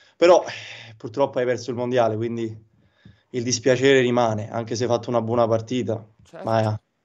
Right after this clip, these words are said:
Speaker 1: purtroppo
Speaker 2: Io
Speaker 1: sei arrivato secondo.
Speaker 2: Certo, però io provo a ribaltarti la situazione in questo modo. Ti chiedo, è un argento vinto o è un oro perso?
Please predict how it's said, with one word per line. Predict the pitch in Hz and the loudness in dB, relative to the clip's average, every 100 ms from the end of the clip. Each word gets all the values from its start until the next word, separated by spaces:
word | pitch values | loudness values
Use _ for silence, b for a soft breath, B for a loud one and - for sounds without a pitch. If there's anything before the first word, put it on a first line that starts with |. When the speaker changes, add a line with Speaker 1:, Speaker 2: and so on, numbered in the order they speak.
| - _ _ | -20 _ _
Speaker 1:
purtroppo | 123 113 123 127 | -6 0 2 2
Speaker 2:
Io | |
Speaker 1:
sei | 120 | 2
arrivato | 120 120 113 | 4 2 0
secondo. | 110 117 113 104 101 107 - _ _ | -6 -4 -4 -6 -8 -14 -20 _ _
Speaker 2:
Certo, | - - 220 196 - 165 165 _ | -20 -12 -12 -12 -14 -14 -14 _
però | 220 220 254 | -12 -8 -6
io | 254 269 262 233 - | -4 -2 -2 -4 -8
provo | - 208 208 208 208 196 | -10 -10 -6 -6 -6 -6
a | 196 | -8
ribaltarti | 190 175 196 - 214 214 _ 233 214 220 214 208 202 202 190 _ _ _ | -12 -12 -12 -8 -10 -10 _ -16 -14 -14 -14 -14 -14 -16 -20 _ _ _
la | 165 180 180 | -10 -6 -6
situazione | 175 185 175 185 - 254 262 214 | -10 -18 -12 -12 -10 -10 -10 -12
in | |
questo | 165 170 - 202 | -14 -16 -12 -12
modo. | 196 165 143 135 | -10 -8 -10 -12
Ti | - | -18
chiedo, | 180 214 185 156 147 _ _ _ _ _ _ | -10 -6 -4 -6 -10 _ _ _ _ _ _
è | - | -4
un | 233 240 | -2 -2
argento | 220 190 233 214 226 | -4 -4 -4 -4 -8
vinto | 262 262 190 196 190 _ _ _ | -8 -10 -8 -8 -8 _ _ _
o | 226 | 0
è | 233 | 0
un | 214 208 | 0 -2
oro | 190 175 | -4 -4
perso? | 165 147 - - | -4 -8 -10 -20